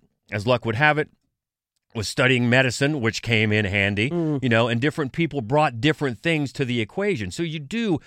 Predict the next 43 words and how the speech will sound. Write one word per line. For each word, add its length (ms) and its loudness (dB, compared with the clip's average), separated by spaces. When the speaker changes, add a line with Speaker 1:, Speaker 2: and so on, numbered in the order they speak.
Speaker 1:
get 160 0
to 100 -2
feel 420 0
like 320 -2
you 100 -4
know 280 0
them 200 -2
as 140 -4
much 220 -4
as 120 -6
you 100 -6
can 380 -2
in 60 0
a, 100 -2
in 160 -6
a 40 -2
cast 560 -4
a-, 40 -4
as 160 -2
large 300 2
as 140 -4
this 240 -2
is. 360 0
And 200 -2
as, 200 -2
as 220 -6
the 80 -4
days 840 0
and 280 -10
weeks 600 0
and 220 -4
months 320 0
go 260 0
on, 480 2
I 100 -6
mean, 220 -2
they're 160 -2
tested 640 -4
not 180 2
only 220 2
physically, 560 -2
obviously, 760 -4
but 280 -4